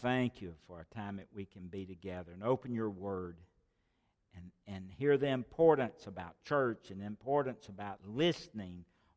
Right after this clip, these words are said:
over speaking and the importance of praying and, and Lord, the perspective we need to have when we come in here. It, it'll change our life. It'll change church. It'll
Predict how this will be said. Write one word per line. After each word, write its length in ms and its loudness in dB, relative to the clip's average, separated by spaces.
over 260 -6
speaking 720 -6
and 140 -18
the 100 -10
importance 800 2
of 60 -20
praying 420 0
and, 400 -18
and 200 -8
Lord, 400 0
the 80 -10
perspective 840 0
we 120 -2
need 240 -6
to 40 -12
have 380 -12
when 120 -14
we 200 -14
come 160 -16
in 120 -16
here. 960 -16
It, 100 -14
it'll 180 -8
change 380 -8
our 100 -4
life. 300 -4
It'll 160 -10
change 500 -12
church. 360 -8
It'll 120 -8